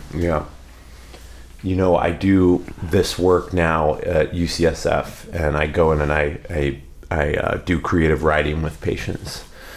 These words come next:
And, um, usually I come in and ask them a few questions about what hope looks like and, um,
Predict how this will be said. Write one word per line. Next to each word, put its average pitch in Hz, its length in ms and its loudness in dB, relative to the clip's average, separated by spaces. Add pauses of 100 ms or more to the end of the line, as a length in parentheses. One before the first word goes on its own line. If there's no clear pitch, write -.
(340)
And, 76 420 0
um, 76 460 -2
usually 76 380 2
I 73 60 4
come 78 240 -2
in 78 80 0
and 78 120 0
ask 78 320 -2
them 76 340 -2
a - 60 0
few 80 180 -2
questions 78 720 -4
about 78 380 0
what 80 160 2
hope - 260 -4
looks - 240 -6
like 78 400 0
and, 73 300 -4 (640)
um, 80 680 -2